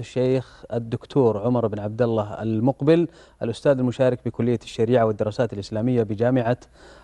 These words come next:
القصيم. أما حديثنا فهو في كل هذه الحلقات عن النبي عليه الصلاة والسلام وعن سيرته العطرة، وننزل هذه السيرة وهذه المواقف الرائدة والرائعة والجميلة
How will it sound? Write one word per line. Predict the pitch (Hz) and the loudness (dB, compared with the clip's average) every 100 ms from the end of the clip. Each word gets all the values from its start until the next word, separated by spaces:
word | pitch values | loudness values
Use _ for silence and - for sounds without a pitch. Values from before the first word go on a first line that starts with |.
| - | -2
القصيم. | 147 143 131 127 104 | 0 0 0 -2 0
أما | 147 175 | 0 0
حديثنا | - 147 160 160 170 165 | 0 0 0 2 2 2
فهو | 170 143 143 147 143 - _ _ | 0 2 4 4 0 -8 _ _
في | - | -4
كل | 131 202 175 | 2 2 2
هذه | 156 139 | 0 0
الحلقات | 127 - 120 123 160 - - | -2 -2 -2 2 2 0 -4
عن | 135 160 131 117 | 0 0 0 0
النبي | 131 127 160 139 | 0 2 2 2
عليه | 135 131 | 2 0
الصلاة | 120 131 117 117 | 0 0 0 0
والسلام | 107 123 143 139 | -2 0 2 2
وعن | 117 | -2
سيرته | 110 117 127 - 113 117 - - - | -2 2 2 2 -2 -4 -6 -20 -2
العطرة، | 117 117 151 170 175 170 135 | 0 4 4 4 4 4 2
وننزل | 139 143 - - 151 190 165 139 117 | 2 2 0 -2 2 4 4 2 0
هذه | 104 147 135 123 | 2 2 0 -2
السيرة | - 127 110 101 | -6 -2 -2 0
وهذه | 107 131 156 151 | 2 4 4 2
المواقف | 151 147 156 139 110 - - | 4 4 4 2 -4 -6 -8
الرائدة | 113 117 143 139 120 113 | -4 4 4 4 0 -2
والرائعة | 104 117 143 127 110 | 0 0 2 2 0
والجميلة | 120 135 135 139 143 | 0 0 0 2 2